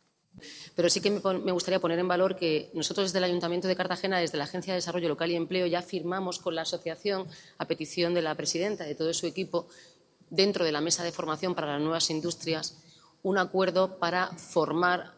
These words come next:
a esos profesionales en las materias que necesita el sector, con cinco cursos específicos para dar respuesta a esa petición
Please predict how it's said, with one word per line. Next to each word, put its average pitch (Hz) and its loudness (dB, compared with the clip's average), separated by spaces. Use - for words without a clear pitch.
a 160 0
esos 180 2
profesionales 175 -2
en 156 -6
las 147 -4
materias 165 -2
que - -10
necesita 151 -2
el 151 0
sector, 175 -2
con 165 4
cinco 196 0
cursos 170 -4
específicos 170 -4
para 156 2
dar 156 0
respuesta 175 -2
a 151 -2
esa 165 -2
petición 165 -2